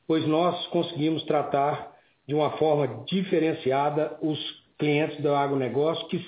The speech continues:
são clientes muito exigentes e que trabalham em condições, é, diferenciadas aí, né, em, em meio de fazendas, em, em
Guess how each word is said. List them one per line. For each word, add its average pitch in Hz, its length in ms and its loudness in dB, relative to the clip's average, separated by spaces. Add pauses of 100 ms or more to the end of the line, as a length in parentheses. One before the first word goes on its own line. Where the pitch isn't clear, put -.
são 170 280 2
clientes 165 400 0
muito 185 400 2
exigentes 147 580 -2 (420)
e 147 80 -4
que 165 160 -2
trabalham 156 540 0
em 156 80 -2
condições, 151 600 -2 (500)
é, 131 480 -2
diferenciadas 147 1080 0
aí, 131 360 0 (280)
né, 131 320 -2
em, 120 420 -4
em 120 40 -6
meio 139 320 0
de 123 100 -6
fazendas, 131 720 -2
em, 123 360 -2
em 120 40 -6